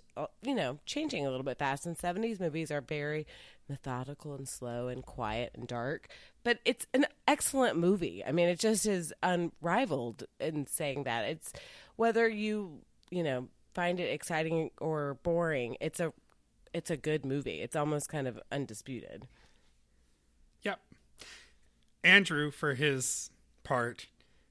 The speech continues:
Speaker 2: mentions that for a long time he thought that Casino was better than Goodfellas,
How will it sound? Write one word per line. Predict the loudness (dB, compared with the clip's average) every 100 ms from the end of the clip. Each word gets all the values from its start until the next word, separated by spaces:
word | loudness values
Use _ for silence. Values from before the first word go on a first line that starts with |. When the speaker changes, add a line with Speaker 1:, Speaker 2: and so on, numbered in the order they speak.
| _
Speaker 2:
mentions | 4 4 2 -2 0
that | -2
for | 0
a | 2
long | 4 4
time | 4 2 2
he | 2
thought | 2 0
that | -2 -4
Casino | -2 0 2 2 2 -4
was | -4 -4
better | 0 0 0
than | -4 -2
Goodfellas, | 0 2 4 4 4 2 -2